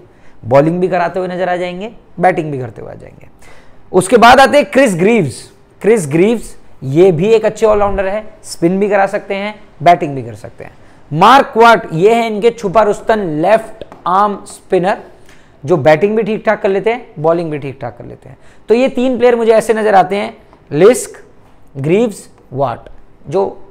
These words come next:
स्कॉटलैंड की तरफ से इतने points आपको दे जाएंगे। ध्यान से सुन लो Grand League में कायम आएंगे ये तीनों player, Grand League में कम से कम दो दिखने चाहिए मुझे जीएल में, Dream Team में। फिर आते हैं Mark वाट के। अब ये तीन जो player हैं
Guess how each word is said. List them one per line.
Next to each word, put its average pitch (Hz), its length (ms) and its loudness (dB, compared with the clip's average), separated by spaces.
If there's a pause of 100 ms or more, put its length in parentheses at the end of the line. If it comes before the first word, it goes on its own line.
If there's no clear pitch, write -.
(760)
स्कॉटलैंड 190 460 -2
की 190 80 -4
तरफ 170 140 -8
से 202 80 -4
इतने 190 200 -6
points 180 280 -8
आपको 170 220 -6
दे 147 120 -6
जाएंगे। 143 340 -8 (220)
ध्यान 151 220 0
से 190 80 -4
सुन 175 140 -8
लो 190 140 -6
Grand 165 300 -8
League 165 140 -6
में 165 140 -10
कायम 151 200 -8
आएंगे 147 280 -10 (280)
ये 170 120 4
तीनों 190 300 -2
player, 190 280 0
Grand 170 320 -4
League 175 120 -4
में 175 120 -8
कम 170 120 -8
से 156 100 -10
कम 175 120 -6
दो 156 180 -2
दिखने 160 280 -8
चाहिए 147 280 -8
मुझे 139 220 -8
जीएल 143 340 -6
में, 190 160 -8 (260)
Dream 160 260 0
Team 117 140 -14
में। 120 180 -18 (800)
फिर 156 160 4
आते 175 240 6
हैं 214 220 -2 (340)
Mark 233 260 4
वाट 247 180 6
के। - 80 2
अब 220 220 4
ये 165 420 2
तीन 254 420 -2
जो 240 140 6
player 214 340 4
हैं 131 280 -2